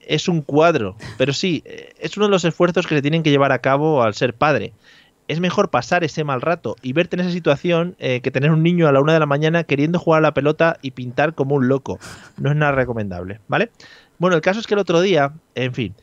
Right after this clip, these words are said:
llegando de una tranquila noche de fiestuki con los colegas, que esa es una frase que me gusta mucho porque es muy añeja,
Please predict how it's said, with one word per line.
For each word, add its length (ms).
llegando 400
de 60
una 140
tranquila 360
noche 220
de 80
fiestuki 480
con 160
los 100
colegas, 640
que 80
esa 100
es 60
una 160
frase 280
que 100
me 80
gusta 260
mucho 240
porque 180
es 60
muy 240
añeja, 440